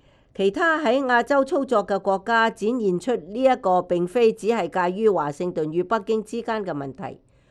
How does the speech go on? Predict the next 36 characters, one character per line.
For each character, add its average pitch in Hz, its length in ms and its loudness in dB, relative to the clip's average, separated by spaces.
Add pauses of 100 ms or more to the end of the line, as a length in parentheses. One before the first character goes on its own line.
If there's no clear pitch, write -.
(200)
中 302 220 -2
國 226 160 4
正 214 220 0
在 185 180 0
做 175 260 -2
嘅 180 240 0
代 175 200 0
表 180 140 2
咗 185 260 2
對 190 220 0
一 240 120 2
個 190 180 0
自 175 200 -8
由 156 200 0
國 180 220 -2
際 175 160 -2
秩 160 400 -4
序 156 60 -2
更 185 260 -4
廣 170 180 -2
泛 160 240 -4
嘅 151 120 -8
挑 180 180 -6
戰。 143 340 -8 (920)
美 226 180 2
國 262 160 4
軍 311 160 2
艦 214 220 2
已 220 120 -2
經 294 160 -2
多 285 220 2
次 214 220 -4
穿 277 200 -2
越 196 140 0
台 135 260 -8
海， 135 320 -8